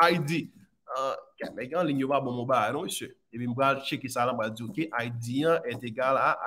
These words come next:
I D. Bill, kounye a, yon fwa ke nou jwenn I D an la, ok? Nou jwenn I D, an, on a trouvé du I D,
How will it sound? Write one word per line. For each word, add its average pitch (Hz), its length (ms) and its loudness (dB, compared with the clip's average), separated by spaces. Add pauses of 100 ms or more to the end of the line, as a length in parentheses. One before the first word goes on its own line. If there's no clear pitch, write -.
(100)
I 147 80 0
D. 151 300 0 (320)
Bill, 208 460 12 (100)
kounye 277 320 6
a, 170 240 8
yon 208 160 0
fwa 160 240 6
ke 139 160 0
nou 131 240 2
jwenn 135 220 2 (100)
I 127 80 4
D 110 240 -8
an 98 80 -4
la, 151 140 6 (500)
ok? 113 140 -6 (260)
Nou 131 320 2
jwenn 170 400 4 (320)
I 147 160 4
D, 120 320 -2
an, 180 160 -4
on 120 160 -6
a 117 80 0
trouvé 123 320 -8
du 113 160 -6
I 117 160 2
D, 160 300 -2